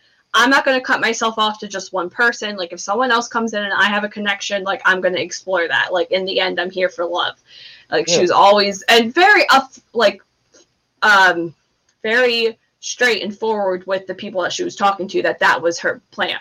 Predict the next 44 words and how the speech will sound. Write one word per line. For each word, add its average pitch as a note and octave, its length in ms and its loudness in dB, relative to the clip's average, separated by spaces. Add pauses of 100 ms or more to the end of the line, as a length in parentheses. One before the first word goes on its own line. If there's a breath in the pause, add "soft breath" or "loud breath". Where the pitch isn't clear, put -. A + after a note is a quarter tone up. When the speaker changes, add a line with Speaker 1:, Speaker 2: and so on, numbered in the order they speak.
Speaker 1:
Like, F3+ 140 -2
she A3 140 -6
never G#3 400 2
would, E3+ 200 -4
like, F3+ 220 -2
hit G#3+ 280 -4
that. E3 280 -2 (640 loud breath)
Um, F3+ 560 4 (420)
so A3 480 2 (160)
Benoit B3+ 640 4 (280)
ended G#3 240 -4
up G3 260 -2
leaving, G3 480 -6
sending G3 260 -6
himself A#3+ 340 -2
home, F#3+ 500 -2 (120)
because F#3 1120 0 (280)
I G#3 100 -6
think G#3 240 -4
he G#3 160 -10
just F#3+ 240 -6
realized F#3 360 0
that - 140 -2
she - 160 -6
was F3+ 200 -4
more F3 220 0
into F3 720 -4 (480 soft breath)
Speaker 2:
Right. A2 140 2
Speaker 1:
Christian. F3 680 -2 (160)
Um, F3+ 420 2
Speaker 2:
But F3 180 -2
w-, F#3+ 180 4
were A3 160 4
there G#3+ 120 6
no G3 240 6
other G3+ 220 2
ladies F3 440 0
there F3+ 220 4
that E3+ 140 -2
he D#3+ 160 -4
could F#3 180 -4
have C#3+ 140 -6
gone C#3+ 240 2
after? D3 440 -6